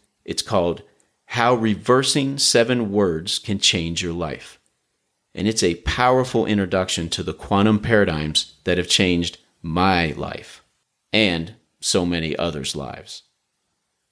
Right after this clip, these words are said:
Please go to Y quantum physicists dot com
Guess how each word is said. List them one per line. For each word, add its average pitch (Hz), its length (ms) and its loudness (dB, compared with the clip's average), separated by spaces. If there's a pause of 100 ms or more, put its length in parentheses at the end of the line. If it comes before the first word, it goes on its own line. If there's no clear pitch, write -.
Please 156 280 4
go 123 200 6
to 98 400 0 (160)
Y 117 800 2
quantum 127 720 2 (140)
physicists 110 960 0
dot 98 420 0
com 78 400 -2